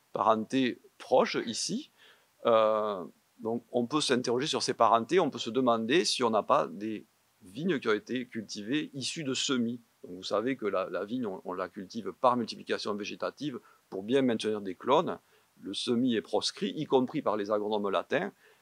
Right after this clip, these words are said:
mais vu qu'on a des parentés proches, on peut se demander si on n'a pas eu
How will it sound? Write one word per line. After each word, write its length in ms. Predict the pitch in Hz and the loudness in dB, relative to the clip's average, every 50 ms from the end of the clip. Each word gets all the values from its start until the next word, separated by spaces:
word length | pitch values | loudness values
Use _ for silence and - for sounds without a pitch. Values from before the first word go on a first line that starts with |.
| _ _ - | _ _ -10
mais 140 | 120 110 107 | -8 -8 -6
vu 180 | 107 156 160 | -6 -6 -4
qu'on 140 | - 127 117 | 0 2 2
a 80 | 117 110 | 2 2
des 80 | 107 | 0
parentés 360 | - 117 113 120 120 113 113 | 0 0 2 2 0 -2 -4
proches, 280 | 104 - - 147 165 - | -4 -2 0 0 0 0
on 80 | 117 107 | -2 -2
peut 100 | 117 139 | -4 -4
se 120 | - 123 | -4 -4
demander 320 | 107 110 104 101 101 113 143 | -4 -2 -2 -2 -2 -2 -4
si 100 | - 120 | -4 -2
on 40 | 104 | -2
n'a 120 | 104 104 | -2 0
pas 220 | - - 113 110 | 2 4 4 4
eu 240 | 113 120 147 87 - | 4 2 -2 -4 -8